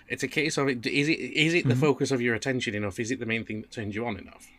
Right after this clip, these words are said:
Speaker 2: Yeah.
Speaker 1: Like,
Speaker 2: Yeah.
Speaker 1: for some, some guys, like, they really enjoy being edged,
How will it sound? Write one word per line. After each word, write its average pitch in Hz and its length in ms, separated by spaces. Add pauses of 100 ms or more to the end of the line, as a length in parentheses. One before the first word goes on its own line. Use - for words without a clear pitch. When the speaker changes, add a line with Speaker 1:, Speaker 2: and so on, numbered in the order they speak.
(2000)
Speaker 2:
Yeah. - 260 (2000)
Speaker 1:
Like, - 80
Speaker 2:
Yeah. - 160
Speaker 1:
for 143 80
some, 160 340
some 170 240
guys, 139 640
like, 120 340 (460)
they 135 180
really 127 460
enjoy 107 680 (360)
being 101 240
edged, - 520